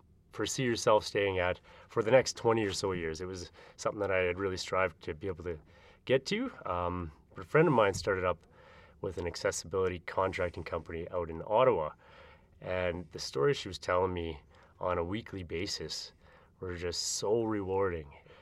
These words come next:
Helping a person to the upstairs of her house for the first time in two years since her accident, and everybody up there is just bawling 'cause it's a super moving experience. It was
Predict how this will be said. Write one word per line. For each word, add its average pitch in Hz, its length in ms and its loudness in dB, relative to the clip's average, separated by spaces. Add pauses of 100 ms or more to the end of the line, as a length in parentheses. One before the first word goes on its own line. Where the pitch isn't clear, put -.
(120)
Helping 147 460 6 (160)
a - 100 -4
person 110 500 2
to - 120 -12
the 92 80 -2
upstairs 104 340 -2
of 95 80 -8
her 92 80 -4
house 87 400 0 (300)
for - 100 -12
the 85 60 -4
first 113 280 0
time 95 300 4
in 82 100 -4
two - 180 -8
years 92 280 -6
since 92 200 -6
her 90 100 -2
accident, 80 500 -6 (760)
and 90 680 -2 (640)
everybody 110 520 4
up 95 180 2
there 90 200 2
is 90 260 -6
just 87 280 -6 (540)
bawling 127 300 6
'cause 101 160 -6
it's 107 200 -6
a 110 120 -6
super 110 600 0 (460)
moving 127 360 6
experience. 110 640 2
It 104 160 -10
was 85 360 -6